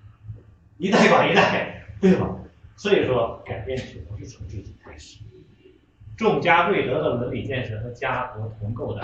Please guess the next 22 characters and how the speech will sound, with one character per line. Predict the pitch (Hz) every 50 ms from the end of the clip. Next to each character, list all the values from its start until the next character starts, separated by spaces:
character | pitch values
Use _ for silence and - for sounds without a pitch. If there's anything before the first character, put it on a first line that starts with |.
| - -
齐 | - - - - - -
家 | 101 101 98
之 | 101 123 - -
道， | - - - - _ _ - 107 107 107 - - _ _ _ _ - - - - _ _ _ _ _ - - - _ _ _ _ _ - -
这 | - 226 226
要 | 208 196 196 -
是 | - -
使 | - - 135 135 -
男 | - - - 208 -
人 | - - - - - - 180
用 | 196 185 190 -
家 | - 202 190 185 - -
国 | 175 175
情 | 175 175 131 127 -
怀 | - 151 143
的 | 131 127
英 | 131 - 165 175 180
雄 | 170 - 131 123
气 | - - - -
概 | - - - 120
力 | 123 - 127
量， | 123 156 165 - -